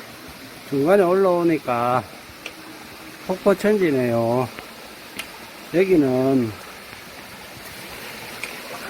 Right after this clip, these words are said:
물이 많을 때 한번 다시 오면 좋겠다고 생각했습니다. 이렇게 계곡을 따라 계속 올라갑니다. 원래 하면 계곡 사이드로 올라가야 되는데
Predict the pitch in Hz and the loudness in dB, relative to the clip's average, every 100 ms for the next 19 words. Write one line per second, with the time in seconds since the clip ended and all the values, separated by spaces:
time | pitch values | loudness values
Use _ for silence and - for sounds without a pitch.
0 | - - - - - - - - 151 202 | -8 -8 -10 -12 -12 -12 -12 4 8 8
1 | 196 156 165 190 170 135 127 135 139 127 | 8 8 8 6 4 2 2 4 2 2
2 | 143 175 170 151 151 135 127 127 120 151 | 2 0 2 4 4 4 4 2 2 -2
3 | 170 143 127 120 135 131 123 - 120 104 | -2 -2 -2 0 0 0 -2 -2 -2 0
4 | 107 104 110 113 - - - - - - | -2 -2 -2 -4 -12 -14 -14 -14 -12 -12
5 | - - 143 139 135 127 131 135 156 185 | -14 -8 -6 -4 0 4 4 2 2 4
6 | 170 143 147 135 127 127 131 - - - | 4 4 2 4 4 2 0 -6 -14 -14
7 | - - - - - - 151 147 147 170 | -14 -14 -14 -14 -14 -4 0 2 4 4
8 | 160 160 170 156 135 135 165 - - - | 4 6 4 6 6 6 2 -4 -14 -12
9 | - - - - - - - - 151 185 | -12 -12 -14 -16 -16 -16 -14 -4 2 6
10 | 185 190 175 156 156 151 113 - - - | 6 6 6 8 6 6 2 -2 -10 -10
11 | - - - - - - - - - 170 | -8 -8 -8 -14 -14 -16 -16 -14 0 4
12 | 180 160 165 170 180 190 160 151 160 151 | 4 4 4 4 6 4 6 4 4 4
13 | 147 143 143 135 135 131 | 4 4 2 4 4 2